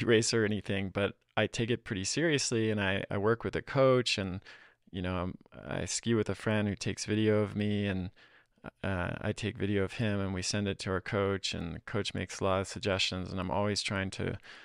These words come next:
to improve my skiing, and that, that keeps me really engaged, and it makes it more meaningful and fun. I'm often working on some kind of, uh, art-related project, photography,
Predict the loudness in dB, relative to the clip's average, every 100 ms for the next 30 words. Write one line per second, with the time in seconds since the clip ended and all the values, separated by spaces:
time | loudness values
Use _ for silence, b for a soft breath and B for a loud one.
0 | B B B -6 -2 -2 -2 6 8 10
1 | 8 0 -10 -18 -8 -2 -2 -2 -4 0
2 | 0 0 -2 -2 2 0 -2 _ 0 0
3 | 0 -6 -6 -2 0 0 -2 -4 B B
4 | B B 4 6 6 4 4 4 6 4
5 | 2 -4 -6 -8 -4 -2 -2 -4 -2 -2
6 | -4 -6 -4 0 2 2 0 0 0 0
7 | -2 0 4 4 4 2 -2 B B B
8 | B -2 2 4 4 0 -2 -4 0 0
9 | 0 0 0 0 -2 -4 -4 -2 -2 -4
10 | -8 -18 _ -20 _ -4 -2 -2 0 2
11 | 2 0 _ _ _ _ -4 2 4 4
12 | 2 2 2 4 4 2 -2 -4 2 2
13 | 2 -2 -2 0 0